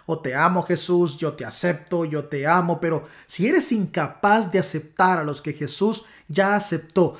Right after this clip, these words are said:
solo porque son diferentes a ti, entonces no has aceptado a Jesús.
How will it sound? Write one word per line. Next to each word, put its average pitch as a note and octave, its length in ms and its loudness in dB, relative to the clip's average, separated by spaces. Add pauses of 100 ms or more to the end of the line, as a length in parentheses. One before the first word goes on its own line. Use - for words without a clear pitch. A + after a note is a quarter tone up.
solo G#3+ 260 2
porque E3 240 -4
son G3 200 -4
diferentes F#3 840 -2
a F#3 120 0
ti, E3+ 200 0
entonces E3 380 -2
no F#3 280 0
has F#3 220 4
aceptado D#3+ 440 -4
a D3+ 60 -4
Jesús. D3+ 540 -8